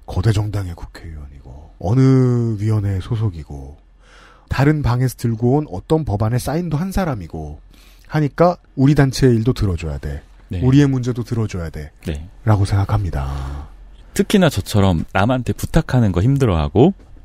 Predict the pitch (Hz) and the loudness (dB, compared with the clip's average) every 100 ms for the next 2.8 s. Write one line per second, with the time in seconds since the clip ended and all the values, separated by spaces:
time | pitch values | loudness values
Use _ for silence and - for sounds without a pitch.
0 | - - - 143 180 - 104 123 143 120 | -20 -20 0 4 4 4 0 0 0 -4
1 | 78 78 76 73 73 95 104 98 87 80 | -4 -4 -4 -6 -8 -4 -4 -4 -4 -6
2 | 76 127 120 107 76 73 69 | -4 -2 -2 -4 -6 -6 -6